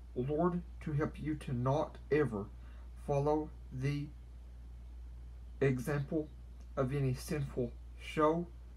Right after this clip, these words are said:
T V, m-, show on T V or music and or movie. Ask him to help you to never follow the example of anything sinful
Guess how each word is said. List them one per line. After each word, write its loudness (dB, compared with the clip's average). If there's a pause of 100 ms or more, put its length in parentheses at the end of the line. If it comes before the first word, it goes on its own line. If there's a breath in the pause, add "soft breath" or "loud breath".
(140)
T 4
V, 2 (280)
m-, 0 (2500)
show 6
on 6
T 0
V 4
or 4
music 2
and 0
or 4
movie. 2 (520 loud breath)
Ask 2
him 0
to 4
help 0
you 2
to -2
never 2
follow 4
the 4
example 4
of 4
anything 0
sinful -2